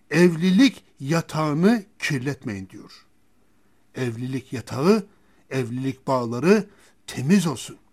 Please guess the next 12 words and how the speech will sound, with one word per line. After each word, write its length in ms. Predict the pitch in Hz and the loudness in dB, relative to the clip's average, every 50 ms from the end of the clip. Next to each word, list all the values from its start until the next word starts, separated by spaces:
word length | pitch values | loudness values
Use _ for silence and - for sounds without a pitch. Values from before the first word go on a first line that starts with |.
| _ _ _ _ _ _ _ _ _ _ _ _ _ _ _ - | _ _ _ _ _ _ _ _ _ _ _ _ _ _ _ -2
Evlilikte 720 | - 160 175 175 196 208 220 214 - - 262 262 226 - - _ _ _ _ _ _ _ _ _ _ - | 2 2 4 4 6 4 4 2 2 2 2 2 2 0 -4 _ _ _ _ _ _ _ _ _ _ -8
kişi 540 | - 180 180 - - - 247 294 294 233 - _ | -4 -4 -2 0 2 4 4 4 2 0 -6 _
kendisini 640 | - - 170 180 175 175 175 165 - - 226 240 190 | -8 -2 0 0 0 0 -2 -4 -2 -2 -2 -2 -2
güvenlikte 880 | 139 123 147 160 175 175 170 175 175 170 165 - - 220 196 180 139 - - | -4 -4 -2 0 2 2 2 2 0 -2 -2 -2 -2 0 0 0 -2 -2 0
hissedebilmeli. 840 | 202 185 - - 180 160 165 151 147 143 147 151 151 180 220 - - _ _ _ _ _ _ _ _ - | 0 0 0 0 -2 -2 -2 -2 -2 -2 -2 -2 0 0 0 -2 -4 _ _ _ _ _ _ _ _ 0
Evlilikte 760 | 165 175 185 190 208 214 214 220 - - - 262 262 214 - | 4 4 6 6 6 6 4 4 2 2 4 6 6 6 6
değerli 240 | 185 175 190 226 226 | 4 4 4 4 4
dostum 300 | 240 202 190 - 185 - - | 2 0 0 -2 -8 -8 -8
itaat 560 | 196 185 - 202 208 190 208 262 277 262 - - - - _ - | -8 -6 0 2 6 8 8 8 8 6 2 -6 -20 -20 _ -2
ve 140 | 165 190 180 | 0 0 0
sadakat 800 | 185 - - - 180 170 156 170 165 165 - - 240 254 254 - | -2 -4 -4 -2 -2 0 2 2 0 0 0 2 2 2 2 0
olmalı. 340 | 180 165 131 113 110 101 | -2 -4 -4 -6 -10 -12